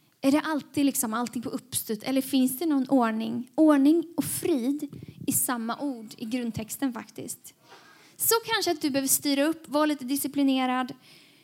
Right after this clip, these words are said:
Så att Gud får bo i ett riktigt tempel och inte bara ett hönshus eller att det är mycket dammråttor eller,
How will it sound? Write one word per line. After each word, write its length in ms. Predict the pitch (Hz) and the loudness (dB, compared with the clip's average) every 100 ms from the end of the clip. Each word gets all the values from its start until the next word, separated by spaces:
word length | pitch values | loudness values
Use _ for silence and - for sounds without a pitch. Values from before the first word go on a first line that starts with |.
| _ _ _ _ | _ _ _ _
Så 160 | - 330 | -4 -2
att 140 | 330 | 0
Gud 200 | 302 285 | 2 2
får 100 | - | 0
bo 200 | 254 294 | 2 4
i 40 | 311 | 4
ett 80 | 302 | 2
riktigt 260 | 294 247 | -2 -2
tempel 640 | - 214 208 - 226 196 233 | -2 -2 -4 -4 -4 -4 -6
och 80 | 269 | -4
inte 180 | 254 254 | -4 -2
bara 140 | 247 | -2
ett 100 | 226 | -2
hönshus 680 | - 254 220 - 247 240 226 | -2 -2 -2 -4 -4 -4 -2
eller 160 | 208 | -2
att 80 | 208 | -2
det 60 | 220 | -4
är 20 | |
mycket 220 | 226 226 | -4 -4
dammråttor 560 | 240 233 220 220 - 226 | -4 -2 -4 -4 -8 -6
eller, 400 | 214 208 208 | -6 -4 -6